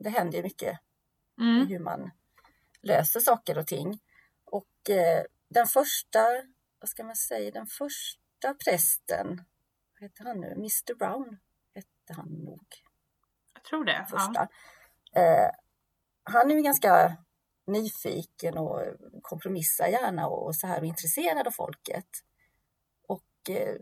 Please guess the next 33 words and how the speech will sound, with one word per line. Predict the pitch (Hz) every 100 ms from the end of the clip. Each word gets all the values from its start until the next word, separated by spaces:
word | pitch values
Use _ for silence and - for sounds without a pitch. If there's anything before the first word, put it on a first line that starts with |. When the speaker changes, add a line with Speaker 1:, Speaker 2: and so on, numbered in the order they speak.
| -
Speaker 1:
det | 208 -
går | 311
ju | 320
ganska | 311 - 175
bra. | - - - _ _ _ _ _ _ _
Men | 214 220
så | -
blir | 233 254
han | 208 190
sjuk | - 226 269 - -
så | - 196
det | 208
kommer | 214 196 190
en, | 190 185 180 _ _ _ _ _ _ _ _ -
en | 202
annan | 214 233 277
pastor | 302 - - - -
och | 180 180
han | - 196 180 180 -
är | 180 156
ju | 156
då, | 156 151 160
ser | 175
ju |
allting | 160 156 165
mer | 160 143 -
i | -
verkligen | 160 160 - - 143 - _
svart | - - - _ - _ _ -
eller | -
vitt. | 285 - - - _ _ _ _ _ _ _ _ _ _ _ _ _ _ _ -
Och, | 202 - - _ -
ehm, | 185 180 175 175 175 165